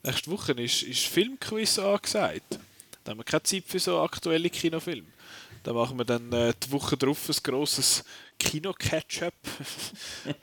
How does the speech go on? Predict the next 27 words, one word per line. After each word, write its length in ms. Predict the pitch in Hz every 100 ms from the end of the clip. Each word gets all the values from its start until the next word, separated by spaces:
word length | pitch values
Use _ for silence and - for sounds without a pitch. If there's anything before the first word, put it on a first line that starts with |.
| 135
wo, 500 | 135 135 131 131 127 -
äh, 340 | 123 123 123
also 240 | 117 - 120
nicht 180 | 123
nur 140 | 151 139
das. 500 | 131 123 135 - - _ _ _ _ _ _ - -
Ich 60 | 131
muss 120 | -
gerade 180 | 110 107
mal 160 | 110
schauen. 400 | 117 143 139 139 - _ -
Wir 240 | 127 123
haben 380 | 143 147 131 117 - - 131
die 80 |
Woche 300 | 131 - 131
drauf 520 | 113 123 131 - - - - - - - _ _ _ _ _ _ _ - -
ganze 380 | 139 151 -
Schwette 520 | 139 - - 139 - 143
Filme, 380 | 127 123 135
die 180 | 131 127
wir 100 | 127
werden 340 | 120 123 127 -
besprechen. 640 | 135 - 127 107 - - 143
Einerseits 800 | - 147 180 156 139 - - -
das 160 | - 139
Nicolas 440 | - 131 123 -
Ketchup. 420 | - 113 - 170